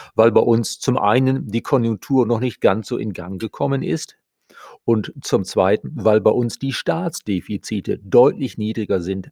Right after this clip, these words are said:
als in den U S A und damit bei uns der Staat Anlegern weniger Zinsen bieten muss, um sich finanzieren zu können.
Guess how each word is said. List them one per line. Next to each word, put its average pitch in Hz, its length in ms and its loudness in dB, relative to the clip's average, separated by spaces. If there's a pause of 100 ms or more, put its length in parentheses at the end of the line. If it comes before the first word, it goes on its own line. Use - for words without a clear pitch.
als 92 300 -4
in 92 200 -8
den 95 200 -4
U 113 140 -6
S - 300 -6
A - 260 -2 (300)
und 107 260 -4
damit 92 560 -4
bei 95 160 -4
uns - 300 -2
der 104 160 4
Staat 98 400 -2
Anlegern 101 600 0
weniger 117 560 2
Zinsen 92 480 -4
bieten 98 300 -8
muss, 92 320 -4 (380)
um 101 300 2 (120)
sich 107 380 0
finanzieren 92 880 -4
zu - 180 -6
können. - 400 -10